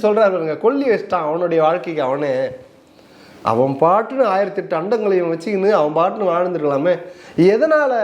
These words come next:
தேவர்களை கூட்டின்னு வந்து சிறை வைக்கணும்? அவங்க பாட்டுன்னு அவங்க இருக்கணும். இவங்களுக்கு அவங்க சரண்டர் ஆயிட்டாங்க. சரண்டர் ஆகல, முரண்டு பிடிச்சான்னா பரவாயில்ல, அவன் தான் சரண்டர் ஆயிட்டானே. நீ ஒரு பக்கம் கடடா, என் கண்ட்ரோல் தான் நீ அப்படின்னு சொல்லிட்டு இவர் பாட்டு ஆட்சி நடத்தலாமே.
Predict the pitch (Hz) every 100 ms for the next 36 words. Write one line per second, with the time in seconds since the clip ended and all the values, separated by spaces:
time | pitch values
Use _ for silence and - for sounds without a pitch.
0 | 190 165 185 247 269 208 175 180 170 160
1 | 151 156 202 135 123 - 131 240 285 294
2 | 294 254 208 202 165 - - - 247 285
3 | 269 233 226 220 220 208 247 359 330 247
4 | 311 311 202 127 - - _ _ _ _
5 | _ - 185 311 277 240 226 254 220 294
6 | 269 226 202 214 277 262 226 208 175 202
7 | 190 214 285 233 233 294 262 208 175 147
8 | 139 - - 165 220 226 220 254 269 233
9 | 233 226 185 185 185 190 240 208 185 151
10 | 147 160 147 180 240 254 294 247 220 262
11 | 262 233 220 214 180 180 180 220